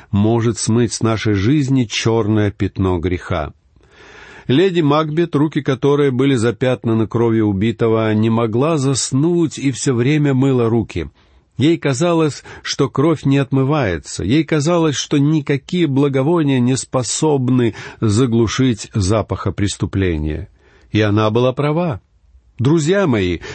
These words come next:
пятно греха с нашей жизни можно смыть только кровью Христовой.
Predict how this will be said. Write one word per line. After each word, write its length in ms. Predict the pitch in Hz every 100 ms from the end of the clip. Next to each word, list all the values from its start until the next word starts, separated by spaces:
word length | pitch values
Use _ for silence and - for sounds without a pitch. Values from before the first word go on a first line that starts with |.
| -
пятно 560 | - 160 - 160 196 190
греха 480 | 131 160 - 190 165
с 140 | -
нашей 420 | 139 175 160 147
жизни 440 | 131 160 214 139 131
можно 360 | 147 180 170
смыть 400 | 160 - 175 143
только 540 | - 180 196 190 - 165
кровью 500 | - 151 156 139 139
Христовой. 800 | - 123 113 - 113 90 80 78